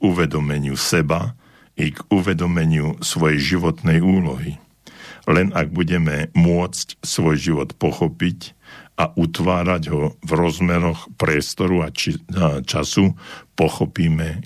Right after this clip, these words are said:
kým a čím sme. No a teraz je to presne v súvislosti s tým, o čom som hovoril predtým.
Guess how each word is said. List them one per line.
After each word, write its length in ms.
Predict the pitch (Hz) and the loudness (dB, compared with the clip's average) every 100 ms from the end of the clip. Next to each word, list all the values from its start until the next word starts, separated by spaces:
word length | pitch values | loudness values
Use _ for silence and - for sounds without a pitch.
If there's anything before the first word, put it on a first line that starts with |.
| - | -6
kým 400 | - 87 87 104 - - - _ | 0 4 4 0 -6 -18 -20 _
a 60 | - | -6
čím 320 | - 85 78 | 0 2 2
sme. 320 | - 71 65 - _ - - _ _ - - - - | 2 -4 -6 -10 _ -20 -20 _ _ -18 -16 -12 0
No 100 | - | 0
a 80 | - | 2
teraz 760 | - 87 92 92 - - - - - - - _ - _ _ 98 | 2 2 2 0 -2 -4 -6 -8 -12 -20 -20 _ -20 _ _ -2
je 160 | 95 | 0
to 180 | - 73 | 2 -2
presne 540 | - 76 98 - - | -2 -2 -2 0 0
v 100 | 92 | 0
súvislosti 800 | - 92 87 82 - 82 - - | 0 0 2 0 0 -2 -2 -4
s 100 | - - | -4 0
tým, 340 | 76 73 90 - - - - - - | 0 2 2 0 -10 -14 -14 -8 0
o 80 | |
čom 240 | 76 85 78 | 2 4 2
som 500 | - 78 76 76 - - - | 2 2 2 0 -4 -14 -6
hovoril 480 | 82 73 71 71 71 80 _ _ | 0 2 0 -2 -8 -10 _ _
predtým. 540 | - 65 - 73 67 | -4 -2 -6 -8 -8